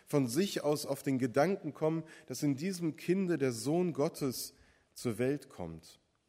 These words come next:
Das kann nur jemand tun, der Einsicht in Gottes Plan hat,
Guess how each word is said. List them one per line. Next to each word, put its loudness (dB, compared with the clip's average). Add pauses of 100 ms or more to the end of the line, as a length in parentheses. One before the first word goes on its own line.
Das -4
kann 0
nur 4
jemand 0
tun, 0
der 4
Einsicht 0
in 0
Gottes -4
Plan -4
hat, -14